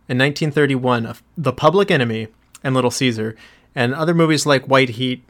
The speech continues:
come out, and James Cagney playing this gangster role. Uh, Warner Brothers in particular, he said, was allowing a lot of rougher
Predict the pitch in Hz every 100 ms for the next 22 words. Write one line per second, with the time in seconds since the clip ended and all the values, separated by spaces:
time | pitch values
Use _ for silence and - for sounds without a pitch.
0 | _ _ - 127 123 123 117 131 120 -
1 | 127 127 123 120 123 - - 123 120 120
2 | - 123 123 - 127 120 117 117 117 -
3 | _ 123 123 156 170 135 135 135 117 -
4 | 139 131 120 143 127 123 120 117 110 120
5 | 117 113 113 113 113 113 113 113 107 107
6 | 123 123 120 104